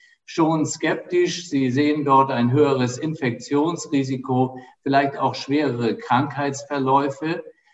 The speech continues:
ähm, als mit der ursprünglichen Form, die aus Wuhan kam.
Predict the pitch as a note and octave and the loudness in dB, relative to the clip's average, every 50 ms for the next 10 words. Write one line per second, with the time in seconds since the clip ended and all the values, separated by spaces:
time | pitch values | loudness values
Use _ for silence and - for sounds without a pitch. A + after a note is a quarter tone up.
0 | _ _ _ _ _ - - C#3+ C#3 C#3 C#3 C#3 C3+ C3+ C3+ C3 C3 B2+ B2+ - | _ _ _ _ _ -4 0 4 4 6 6 6 4 4 4 2 2 0 -2 -2
1 | - C#3 C#3 D3 D3 - - - - - C3+ C3+ C3 D3 C3 A#2+ A#2+ A#2+ A#2+ B2 | -2 2 4 4 4 2 0 -4 -4 0 0 2 2 2 4 4 4 2 2 0
2 | B2+ D3+ E3+ F3+ D#3 - - - D#3 C#3+ C3+ B2+ A#2+ A2 - C3 A#2+ A2+ - - | 0 2 4 4 2 2 0 2 4 4 4 4 4 2 0 -2 -4 -4 0 4
3 | D3 C#3+ C#3 C#3+ C#3+ C#3 C3+ B2 A#2+ A#2 A2 A2 A2+ A#2 A#2 A#2 - - - B2+ | 8 8 10 10 8 6 4 2 2 2 2 2 2 2 2 0 -2 -8 -10 -6
4 | A#2 A#2 A#2 A2 - D#3 E3 F3+ F#3+ - - B2 A2+ G2 G2 - - A#2 C3+ - | -2 -2 0 0 2 0 0 -2 -4 -6 -4 0 2 4 4 4 2 0 -4 -6